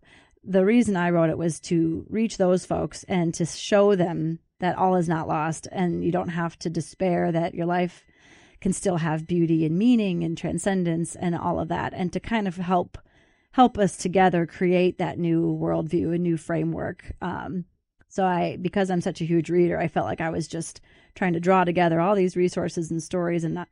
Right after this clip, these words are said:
concepts and kind of weave 'em into a nice little package to say, "Hey, if you've left the faith, here's, here's a, a way that you could now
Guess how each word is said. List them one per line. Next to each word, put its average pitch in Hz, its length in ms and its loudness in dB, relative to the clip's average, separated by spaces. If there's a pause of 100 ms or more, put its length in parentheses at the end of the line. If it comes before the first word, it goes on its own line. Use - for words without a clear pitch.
concepts 175 520 -2
and 160 140 -2
kind 165 160 -2
of 160 100 -2
weave 175 220 2
'em 160 100 2
into 165 280 -2
a 165 60 -4
nice 165 300 -4
little 170 200 -2
package 160 600 -6 (500)
to - 60 -16
say, 185 200 0
"Hey, 254 180 4
if 240 140 -2
you've 214 100 -6
left 220 220 0
the 190 80 -2
faith, 170 420 -2 (160)
here's, 196 600 -2 (160)
here's 202 300 -2
a, 180 120 0 (100)
a 165 180 -2
way 165 200 -2
that 165 140 -4
you 170 100 0
could 165 240 -4
now 170 400 -4